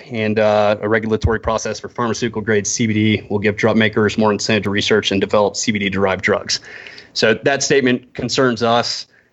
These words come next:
because you can look at it right now, and it's so, you know, without pointing fingers, you can look at it and say, "Okay,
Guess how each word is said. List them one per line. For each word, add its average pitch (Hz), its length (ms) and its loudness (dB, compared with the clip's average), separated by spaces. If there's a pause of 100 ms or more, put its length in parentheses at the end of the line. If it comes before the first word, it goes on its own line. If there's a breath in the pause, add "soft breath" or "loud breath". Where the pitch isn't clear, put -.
(120)
because 113 320 -2
you 110 80 -2
can 120 100 0
look 113 140 2
at 113 100 4
it 101 40 0
right 113 120 2
now, 113 420 0
and 107 360 0
it's 104 180 -6
so, 104 320 0 (320)
you 117 80 -6
know, 101 260 0 (640 loud breath)
without 117 320 0
pointing 113 240 0
fingers, 107 580 -2 (200)
you 110 100 -4
can 113 180 0
look 110 200 2
at 107 140 4
it 104 160 -6
and 104 140 -6
say, 107 220 0
"Okay, 104 380 0